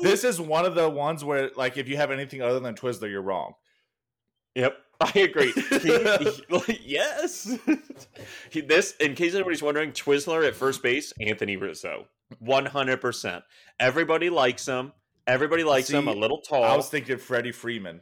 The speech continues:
Speaker 1: Freddie Freeman's got some height on him.
Speaker 2: Oh, okay. Actually, you know what? I,
Speaker 1: Get
Speaker 2: uh,
Speaker 1: down there
Speaker 2: I
Speaker 1: and
Speaker 2: like,
Speaker 1: dig it. Maybe an
Speaker 2: I like
Speaker 1: old
Speaker 2: the
Speaker 1: Albert
Speaker 2: Freddie Freeman.
Speaker 1: Pujols, 'cause that dude
Speaker 2: I
Speaker 1: was
Speaker 2: like,
Speaker 1: able to dig. But
Speaker 2: I like the
Speaker 1: yeah.
Speaker 2: Freddie Freeman. I'm gonna go with the Freddie Freeman, actually. Freddie, Freddie embodies more of that, them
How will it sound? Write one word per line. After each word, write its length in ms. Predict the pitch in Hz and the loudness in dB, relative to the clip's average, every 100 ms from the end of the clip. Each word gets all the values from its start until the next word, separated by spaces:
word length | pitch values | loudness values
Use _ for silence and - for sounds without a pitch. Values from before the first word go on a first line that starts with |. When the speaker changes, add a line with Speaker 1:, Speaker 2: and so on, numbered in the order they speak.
| _ | _
Speaker 1:
Freddie 200 | 117 123 | -8 -8
Freeman's 380 | 120 117 123 117 | -8 -8 -6 -4
got 180 | 120 117 | -4 -4
some 120 | 113 | -8
height 220 | 113 113 | -4 -4
on 220 | 110 110 | -2 -4
him. 180 | 110 113 _ _ _ _ | -6 -12 _ _ _ _
Speaker 2:
Oh, 200 | 156 156 | 4 4
okay. 260 | 147 143 127 | 4 4 4
Actually, 320 | 143 - 156 | 4 2 0
you 100 | 135 | 0
know 100 | 131 | 2
what? 300 | 123 123 - - | 2 2 0 -2
I, 280 | 117 113 113 | 0 2 2
Speaker 1:
Get 120 | 104 | 2
Speaker 2:
uh, 40 | 104 | 2
Speaker 1:
down 220 | 127 127 | 2 2
there 140 | 123 | 4
Speaker 2:
I 20 | 123 | 2
Speaker 1:
and 80 | 113 | 0
Speaker 2:
like, 80 | |
Speaker 1:
dig 180 | 120 120 | -4 -2
it. 220 | 123 127 - _ _ | -2 -2 -8 _ _
Maybe 300 | 131 147 147 | 0 2 0
an 100 | 135 | 2
Speaker 2:
I 80 | 143 | 6
like 160 | 147 | 6
Speaker 1:
old 80 | 135 | 6
Speaker 2:
the 40 | 135 | 4
Speaker 1:
Albert 120 | 131 | 4
Speaker 2:
Freddie 140 | 113 | 2
Freeman. 300 | 107 135 135 | 0 -2 2
Speaker 1:
Pujols, 360 | 139 147 - - _ _ - | 0 0 -4 -14 _ _ -8
'cause 180 | 123 | -4
that 200 | 120 123 | -2 -2
dude 160 | 127 131 | -2 2
Speaker 2:
I 40 | 143 | 4
Speaker 1:
was 140 | 160 | 4
Speaker 2:
like, 60 | - _ _ _ _ _ _ _ _ _ - - 139 | 0 _ _ _ _ _ _ _ _ _ -20 -8 -2
Speaker 1:
able 280 | 139 127 | -2 -2
to 80 | 110 | -8
dig. 500 | 98 123 123 127 - _ _ - - - | -6 -2 -2 -4 -8 _ _ -20 -12 -4
But 180 | 117 | 2
Speaker 2:
I 60 | 131 | 4
like 140 | 160 | 4
the 60 | 131 | 4
Speaker 1:
yeah. 100 | 92 | 2
Speaker 2:
Freddie 200 | 143 123 | 2 0
Freeman. 420 | - 110 87 87 - _ 139 | -2 -6 -6 -10 -14 _ -4
I'm 80 | |
gonna 100 | 147 | 0
go 100 | 151 | 2
with 120 | 139 139 | 2 0
the 80 | |
Freddie 260 | 117 117 104 | 0 0 0
Freeman, 340 | 104 98 85 | -4 -8 -6
actually. 380 | 82 85 - 85 | -8 -8 -8 -10
Freddie, 500 | 98 147 156 170 156 - - | -4 2 2 2 0 -8 -20
Freddie 340 | - 151 165 165 | -2 0 2 0
embodies 520 | 127 120 120 120 123 | 2 2 4 0 -2
more 180 | 113 110 | 2 2
of 100 | 101 | 2
that, 280 | 95 92 107 | 0 0 -6
them 180 | 98 | -10